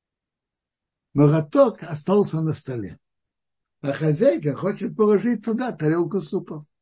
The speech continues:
Она может взять этот молоток и убрать, и положить на другое место. Это можно, то есть можно передвигать клиши, малахты, рис. Впрочем, это самый, это ле-,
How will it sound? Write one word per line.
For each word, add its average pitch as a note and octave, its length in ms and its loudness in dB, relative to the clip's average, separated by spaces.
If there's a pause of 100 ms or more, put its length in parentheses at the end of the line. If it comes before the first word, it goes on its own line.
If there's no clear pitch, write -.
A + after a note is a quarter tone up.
(360)
Она E3+ 280 0
может F3+ 300 4
взять D3 320 -4
этот C#3 300 -6
молоток C3+ 720 -8 (260)
и D#3 80 0
убрать, D#3 600 -2 (140)
и D#3+ 80 -2
положить D3 460 -4
на B2 120 -4
другое A#2+ 400 -6
место. A2 320 -12 (560)
Это E3+ 180 -6 (360)
можно, F#3 420 4
то F#3+ 100 -4
есть D#3+ 140 -6
можно D#3 340 -4 (260)
передвигать C#3+ 840 0
клиши, D#3 360 -4
малахты, C3 500 -6
рис. A#2+ 280 -10 (160)
Впрочем, C#3+ 400 -2 (140)
это D3+ 220 -6
самый, G#3+ 580 -2 (440)
это E3 500 -2 (100)
ле-, D3+ 380 6